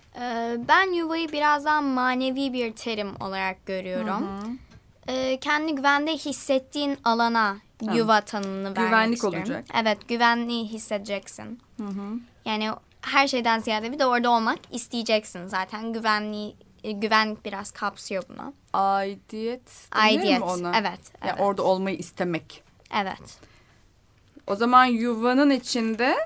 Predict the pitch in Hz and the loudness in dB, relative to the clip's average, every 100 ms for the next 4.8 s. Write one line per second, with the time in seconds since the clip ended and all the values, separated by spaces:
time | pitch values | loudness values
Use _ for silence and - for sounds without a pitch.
0 | - 214 208 214 220 247 277 247 240 214 | -4 -4 2 4 6 4 2 0 2 6
1 | 190 190 185 190 339 254 226 254 240 247 | 8 8 4 2 2 4 4 2 0 -2
2 | 233 349 285 208 175 170 175 165 165 165 | 4 6 6 4 0 2 0 0 2 0
3 | 165 165 214 440 247 226 226 233 285 302 | 0 0 0 0 2 4 4 2 0 0
4 | 277 254 202 185 233 240 233 226 | 0 0 0 -2 -4 -2 -2 0